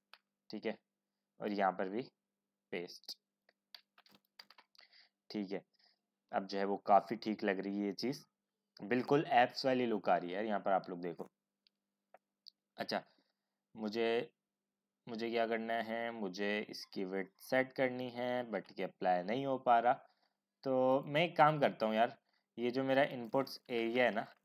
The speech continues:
basically, मैं, मैं एक काम करता हूँ, ये जो मेरा इनपुट्स एरिया है, मैं इसको अभी के लिए बैकग्राउंड कलर सेट करता हूँ फ़ोर फ़ोर्टी फ़ाइव, फ़िफ़्टी फ़ाइव के ऊपर, फ़ोर फ़िफ़्टी फ़ाइव के ऊपर बैकग्राउंड कलर सेट किया मैंने।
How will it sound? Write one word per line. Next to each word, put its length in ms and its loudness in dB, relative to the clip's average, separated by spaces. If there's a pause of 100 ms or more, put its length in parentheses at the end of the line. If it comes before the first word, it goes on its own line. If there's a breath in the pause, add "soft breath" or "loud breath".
(280)
basically, 500 -4 (520 soft breath)
मैं, 440 2 (440)
मैं 260 -4
एक 160 -6
काम 220 4
करता 260 -2
हूँ, 80 -4
ये 120 -2
जो 100 -4
मेरा 180 -2
इनपुट्स 400 -6
एरिया 280 0
है, 60 -2
मैं 40 -8
इसको 200 -6
अभी 160 -2
के 80 -4
लिए 140 0
बैकग्राउंड 440 0
कलर 180 2
सेट 220 -4
करता 280 -2
हूँ 100 -10 (400 loud breath)
फ़ोर 240 2 (200)
फ़ोर्टी 360 -2 (120)
फ़ाइव, 400 6 (180)
फ़िफ़्टी 300 -2
फ़ाइव 300 4
के 60 -6
ऊपर, 220 -2 (120)
फ़ोर 160 -2
फ़िफ़्टी 280 -12
फ़ाइव 200 -2
के 140 -14
ऊपर 120 0
बैकग्राउंड 360 -2
कलर 180 -2
सेट 220 -6
किया 200 -2
मैंने। 260 -2